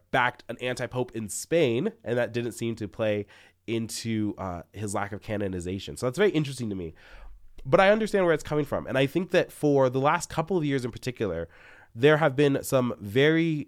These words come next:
again, I think people who love the Lord, who love the Catholic Church, who just want to kind of make sense of things,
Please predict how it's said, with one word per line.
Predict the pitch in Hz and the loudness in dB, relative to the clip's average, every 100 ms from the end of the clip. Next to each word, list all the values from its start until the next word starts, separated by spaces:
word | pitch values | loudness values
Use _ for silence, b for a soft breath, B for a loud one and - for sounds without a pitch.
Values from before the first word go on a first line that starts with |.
| - | -8
again, | 123 156 117 - _ | 0 2 2 -2 _
I | 120 | -6
think | 135 139 | -4 -4
people | 160 151 | -4 -2
who | 135 123 | -2 2
love | 117 143 143 | 4 4 2
the | |
Lord, | 127 117 110 | 2 2 2
who | 113 | 0
love | 131 | 0
the | 143 | 0
Catholic | 135 127 123 | -2 -2 -6
Church, | - 104 - | -6 -6 -6
who | 110 | -6
just | 139 139 | -6 -4
want | 139 120 | -4 -4
to | - | -4
kind | 123 | -4
of | |
make | 107 - | -4 -2
sense | 151 170 | -4 -4
of | 139 | -2
things, | 143 139 | -2 -2